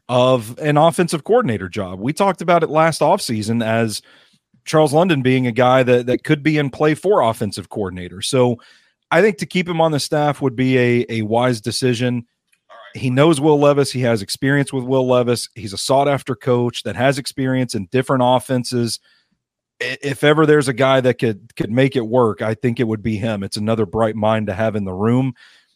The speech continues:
That's the, I, I give his experience, this one year with Will Levis, I, I give him the edge over David Shaw because of that. But it's not to say that you can't find another spot on this staff for David Shaw. It's not like it's quarterback coach or bust. So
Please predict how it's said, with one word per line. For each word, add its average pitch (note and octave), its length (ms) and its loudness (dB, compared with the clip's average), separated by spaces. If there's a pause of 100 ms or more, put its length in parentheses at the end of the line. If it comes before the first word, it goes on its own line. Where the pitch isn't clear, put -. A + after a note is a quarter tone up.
(260)
That's D#3 380 2
the, D3+ 300 2
I, D3+ 120 -4 (160)
I D#3 100 2
give D#3 240 4
his D#3 240 2
experience, C#3 600 0
this - 200 -4
one C3+ 240 2
year C3 200 2
with A2 260 0
Will A2 240 -2
Levis, G#2 460 -2 (200)
I, B2+ 160 -4
I A#2+ 120 0
give C#3+ 260 0
him C#3 140 0
the A#2+ 160 0
edge A#2+ 340 -2 (380)
over C3+ 280 2
David B2 300 0
Shaw A#2 280 2
because G#2+ 340 -2
of G2+ 80 -8
that. G2 320 -4
But A2+ 180 -2
it's A#2 160 -8
not C3 180 2
to A#2 80 -10
say A#2 220 0
that A2 160 -4
you G#2 80 -14
can't A#2 260 -6
find A2 300 -2
another G#2 240 -4
spot G#2 320 -4
on G2+ 160 -4
this G2+ 160 -6
staff G#2 420 -6 (420)
for A2 180 2
David G2+ 320 0
Shaw. G#2 260 2
It's - 140 -6
not G#2+ 120 -2
like G#2 160 -6
it's G#2+ 100 -12
quarterback G2 500 -4
coach F#2+ 260 -6
or F#2+ 80 -10
bust. G#2 460 0
So A2 340 0